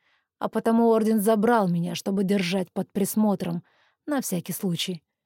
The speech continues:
потому что я могу быть опасен". Логично. Можешь.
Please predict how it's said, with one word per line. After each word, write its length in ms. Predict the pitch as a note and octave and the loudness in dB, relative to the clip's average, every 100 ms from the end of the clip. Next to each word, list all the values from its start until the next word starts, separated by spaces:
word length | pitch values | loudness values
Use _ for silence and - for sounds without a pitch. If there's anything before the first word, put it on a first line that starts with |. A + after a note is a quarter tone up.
| _ - | _ -6
потому 340 | A3 G#3+ G3+ | 0 2 2
что 180 | - G#3+ | 0 0
я 180 | G3 F#3+ | 2 2
могу 280 | F#3+ F3+ | 0 0
быть 280 | F3+ F#3 - A#3+ _ | -2 -2 -4 -12 _
опасен". 720 | G#3 - A3+ F3+ - D#3+ D3+ _ _ _ _ _ _ _ _ _ _ - | -6 -2 0 0 -4 -12 -16 _ _ _ _ _ _ _ _ _ _ -2
Логично. 1000 | A3+ A#3 C#4 G#3+ F#3 - - F3+ F#3 F3+ _ _ _ _ _ _ _ | 0 2 0 0 -2 -2 -4 -4 -6 -10 _ _ _ _ _ _ _
Можешь. 760 | A#3 A3+ B3+ A3+ E3 E3+ - - | 0 2 4 2 0 -4 -6 -10